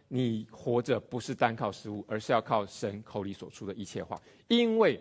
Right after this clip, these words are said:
圣经就是神的默示，是神向我们启示的一个媒介，所以透过读圣经，就是这些的灵奶可以来喂养我们灵里面的这个人，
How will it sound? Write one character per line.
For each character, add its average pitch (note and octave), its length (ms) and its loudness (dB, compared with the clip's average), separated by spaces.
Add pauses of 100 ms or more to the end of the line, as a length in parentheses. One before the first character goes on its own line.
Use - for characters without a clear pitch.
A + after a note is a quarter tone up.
(160)
圣 C3+ 420 2
经 B2+ 240 -4
就 C#3 160 0
是 A#2+ 180 -4
神 G#2 300 -6
的 G#2+ 100 2
默 B2 220 0
示， A2+ 180 -6 (160)
是 - 160 -2
神 C#3+ 280 4
向 G#3 160 6
我 - 20 2
们 C#3 140 0
启 A2 280 -4
示 D3+ 240 -2
的 A#2+ 120 0
一 C#3+ 100 -6
个 C#3 100 4
媒 A2 320 -2
介， D3 240 -2 (220)
所 B3+ 140 4
以 A#3+ 40 4
透 A3+ 160 6
过 G3+ 160 4
读 E3 240 0
圣 F#3 220 2
经， E3 180 0
就 F3+ 220 4
是 E3 220 -4
这 E3+ 160 4
些 D#3+ 100 2
的 D3 140 6
灵 B2+ 240 0
奶 G2+ 160 2
可 F3 160 -2
以 D#3 80 6
来 D3+ 160 8
喂 G3 640 4
养 B2 200 2
我 A#2 80 0
们 B2 220 2
灵 D3 180 2
里 D3+ 60 2
面 C#3 180 2
的 B2+ 80 4
这 B2 140 2
个 B2+ 100 4
人， A#2 400 4